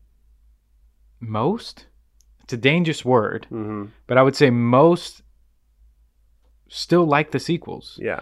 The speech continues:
Speaker 1: Maybe they don't like it as much as the original trilogy or the prequel trilogy.
Speaker 2: But they're able to have fun with it.
Speaker 1: Yeah. And, and, and that's the camp that I'm at, you
Speaker 2: Mm-hmm.
Speaker 1: know, and, and when we,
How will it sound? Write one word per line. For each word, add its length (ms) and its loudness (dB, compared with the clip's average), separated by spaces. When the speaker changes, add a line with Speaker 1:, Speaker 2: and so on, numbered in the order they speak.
Speaker 1:
Maybe 220 8
they 120 8
don't 180 6
like 200 4
it 80 4
as 140 4
much 240 0
as 80 -4
the 120 2
original 320 2
trilogy 380 0
or 180 0
the 80 0
prequel 340 -4
trilogy. 360 -12
Speaker 2:
But 100 -4
they're 140 0
able 360 2
to 100 0
have 260 -6
fun 260 -6
with 160 -14
it. 140 -18
Speaker 1:
Yeah. 380 6
And, 140 2
and, 220 2
and 180 2
that's 220 6
the 80 2
camp 260 0
that 120 2
I'm 220 2
at, 300 -4
you 80 -10
Speaker 2:
Mm-hmm. 220 -2
Speaker 1:
know, 180 0
and, 240 -2
and 260 -2
when 120 0
we, 240 -2